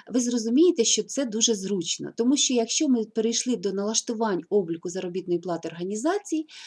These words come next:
тут у нас зібрані всі, е, об'єкти, які нам необхідні для, е, налаштування цього обліку. Ось ми відкрили налаштування обліку, закладка "Зарплата". Ви бачите, ми вибираємо графік роботи, який основний, так?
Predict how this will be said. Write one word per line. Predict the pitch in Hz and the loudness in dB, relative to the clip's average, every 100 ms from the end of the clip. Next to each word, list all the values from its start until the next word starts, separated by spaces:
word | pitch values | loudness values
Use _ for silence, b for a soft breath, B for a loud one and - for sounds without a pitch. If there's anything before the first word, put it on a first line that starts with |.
| B B | B B
тут | - 415 | -4 0
у | 311 | 4
нас | 254 247 | 4 2
зібрані | 196 240 254 233 233 214 | -2 0 0 0 0 -2
всі, | 208 - - 240 330 - _ _ 180 | -4 -6 -2 2 2 0 _ _ -2
е, | 175 | -2
об'єкти, | 196 170 165 175 233 - - 294 - | -4 -8 -6 0 0 0 -6 -6 -2
які | 208 - 233 | -2 -2 -2
нам | 226 196 | 0 0
необхідні | 180 165 151 - - 262 254 | 0 0 -2 -8 -4 -2 -2
для, | 175 165 180 - | -2 -4 -4 -6
е, | 170 165 160 165 - | -6 -6 -6 -8 -6
налаштування | 165 160 160 160 175 180 | -4 -4 -6 -4 -4 -4
цього | 170 156 151 | -2 -4 -4
обліку. | 151 - - - B B B B | -8 -12 -12 -16 B B B B
Ось | 403 440 - | 0 0 -6
ми | 190 220 | -2 0
відкрили | 240 208 - 180 165 160 | 0 -2 -4 -2 0 0
налаштування | 170 170 170 165 165 165 | -2 -2 -4 -6 -4 -2
обліку, | 233 359 311 302 285 - B B B | 0 0 0 -2 -8 -12 B B B
закладка | 185 226 226 202 - 165 | -4 -2 0 -2 -2 -4
"Зарплата". | 160 156 202 247 339 247 | -4 -4 -2 0 -2 -2
Ви | 202 | -4
бачите, | 180 170 170 156 165 | -2 -2 -4 -4 -2
ми | 180 | 0
вибираємо | 180 180 190 160 156 147 - | -2 -4 -4 -4 -4 -6 -8
графік | - 175 170 170 - | -8 -6 -6 -6 -8
роботи, | 160 190 330 277 | -6 -2 -2 0
який | 226 - 247 - | -2 0 -2 0
основний, | 220 - 220 226 208 208 196 | -2 0 -2 0 0 -2 -4
так? | 247 359 | -8 -8